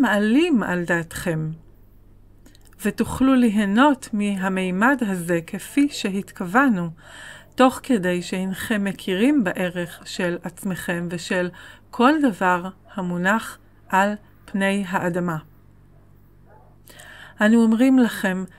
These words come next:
הפסיקו את המאבק ולימדו לאהוב את עצמכם. הפסיקו לחפש מי יראה לכם את הדרך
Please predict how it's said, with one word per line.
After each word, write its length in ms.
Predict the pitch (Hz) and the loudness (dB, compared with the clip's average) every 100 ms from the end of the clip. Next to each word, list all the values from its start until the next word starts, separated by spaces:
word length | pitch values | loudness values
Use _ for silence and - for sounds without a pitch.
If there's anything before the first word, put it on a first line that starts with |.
| - | -6
הפסיקו 800 | 214 - - - 294 - 190 190 | -4 -2 -2 0 0 0 -2 -2
את 140 | 196 | -2
המאבק 640 | 196 190 180 170 196 208 - | -2 -2 -2 0 0 0 -2
ולימדו 640 | 185 180 180 175 165 240 262 | -6 -2 -2 -2 0 0 0
לאהוב 640 | 190 175 175 185 226 226 | -2 0 -2 0 -2 -2
את 200 | 190 208 | -6 -6
עצמכם. 720 | 202 - 202 196 - 165 170 170 - - - - | -10 -6 -6 -6 -6 -4 -6 -10 -16 -20 -16 -4
הפסיקו 680 | 190 - - - 285 - 240 | -4 -2 -4 2 2 4 2
לחפש 760 | 196 - 190 220 226 - - | 2 -2 -4 -2 -2 -4 -2
מי 420 | 214 233 277 277 247 | 2 4 4 2 0
יראה 500 | 196 208 185 214 254 | 0 2 2 2 4
לכם 440 | 226 - 190 180 | 2 0 -2 -2
את 160 | 175 185 | -4 -4
הדרך 520 | 165 175 180 196 | -2 0 0 -4